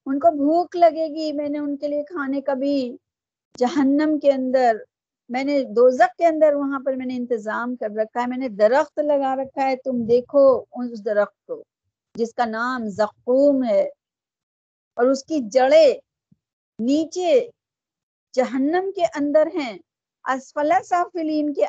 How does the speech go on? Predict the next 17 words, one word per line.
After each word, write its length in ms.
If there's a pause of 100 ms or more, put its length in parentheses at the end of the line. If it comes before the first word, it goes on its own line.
اندر 260
اس 160
کی 100
جڑیں 320
ہیں، 140 (1700)
اتنی 460
گہرائی 420
میں 140
ان 140
کی 200
جڑیں 300
ہیں۔ 220 (460)
اور 260
ان 300
جڑوں 440
کو 160 (760)
جو 120